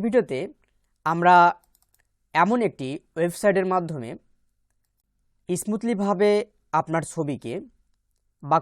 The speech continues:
কোনো সিগনেচারকে বা কোনো সিলকে আমরা দ্রুতগতি খুব স্মুথলিভাবে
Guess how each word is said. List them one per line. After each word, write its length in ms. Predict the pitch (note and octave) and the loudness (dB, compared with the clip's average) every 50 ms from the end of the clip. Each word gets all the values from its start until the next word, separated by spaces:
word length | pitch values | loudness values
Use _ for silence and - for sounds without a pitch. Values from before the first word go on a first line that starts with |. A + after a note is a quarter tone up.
| - F3 | 0 -2
কোনো 180 | F3 F3+ F3 F3 F3 F3 _ _ _ _ - - - - | 0 0 0 0 -2 -4 _ _ _ _ -20 -16 -12 -8
সিগনেচারকে 680 | - G3+ F3 E3+ F#3+ F#3+ F3+ - C#3 E3+ F#3+ D3+ - - E3 A3+ B3+ _ _ _ _ _ _ _ _ _ _ _ _ _ _ _ _ _ _ _ - | -4 -4 -2 0 0 -2 -2 -2 -6 -6 -8 -8 -12 -12 -12 -12 -14 _ _ _ _ _ _ _ _ _ _ _ _ _ _ _ _ _ _ _ -12
বা 240 | B2 C3 D3 D3+ D#3+ E3 E3+ E3+ - _ _ _ _ _ _ _ _ _ _ _ _ _ _ _ _ _ - | -4 0 4 4 6 6 4 2 -2 _ _ _ _ _ _ _ _ _ _ _ _ _ _ _ _ _ -2
কোনো 220 | F3+ E3 C3 A#2+ F3 G#3 _ _ _ _ _ _ _ _ _ _ _ _ _ _ _ - | -2 -2 -2 -4 -8 -10 _ _ _ _ _ _ _ _ _ _ _ _ _ _ _ -18
সিলকে 520 | - - - G#3 G#3+ A3 F#3+ - C#3+ B2 C3+ F#3+ C4 _ _ _ _ _ _ _ _ _ - | -12 -4 0 0 2 2 0 -4 -6 -6 -6 -6 -10 _ _ _ _ _ _ _ _ _ -4
আমরা 260 | D3 D#3+ E3 E3+ E3+ E3 E3+ - - _ _ _ _ _ _ _ _ _ _ _ _ _ _ _ _ _ _ _ _ _ - - B2 - | -2 0 2 4 6 6 4 2 0 _ _ _ _ _ _ _ _ _ _ _ _ _ _ _ _ _ _ _ _ _ -18 -16 -8 0
দ্রুতগতি 600 | F3+ G3+ A3+ F#3+ B3 G3+ F#3+ E3 B2 - C3 C#3 E3+ A#3+ B3 _ _ _ _ _ _ _ _ _ | 0 0 2 2 0 0 0 0 -2 -4 -8 -8 -8 -12 -14 _ _ _ _ _ _ _ _ _
খুব 140 | - F#3 F#3 F3+ _ - A#3 G3+ - | -6 -6 -6 -6 _ -6 -6 -6 -6
স্মুথলিভাবে 720 | - C4 C4 B3+ A3 G3+ F#3+ D3 D#3+ D#3+ E3+ D3+ F3 | -4 -6 -6 -4 0 -2 -2 -2 -2 -4 -2 0 2